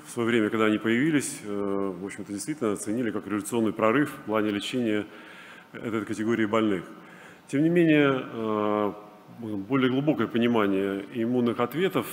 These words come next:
э, э, механизмов иммунного ответа у онкологических больных привело к появлению новой группы препаратов, чекпоинт-ингибиторов. И, э,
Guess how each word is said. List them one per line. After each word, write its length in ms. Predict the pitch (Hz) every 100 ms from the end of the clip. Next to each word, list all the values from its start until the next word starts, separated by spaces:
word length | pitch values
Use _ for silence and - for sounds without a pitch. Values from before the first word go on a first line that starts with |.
| -
э, 460 | 104 101 101 98 92 - 101
э, 420 | 95 98 95 92 85 - -
механизмов 440 | 104 135 110 104
иммунного 300 | 113 113 107
ответа 320 | 107 156 180 120
у 240 | 104 104
онкологических 560 | 101 110 110 101 - 104
больных 300 | 110 101 92
привело 320 | 110 135 139
к 100 | 143
появлению 480 | 123 123 139 127 123
новой 220 | 127 113
группы 240 | 110 98
препаратов, 500 | 95 101 123 151 -
чекпоинт-ингибиторов. 920 | - 107 120 101 101 104 120 170 151 139 - - - - - - - -
И, 360 | 127 131 139 139 139
э, 560 | 117 120 117 117 113 110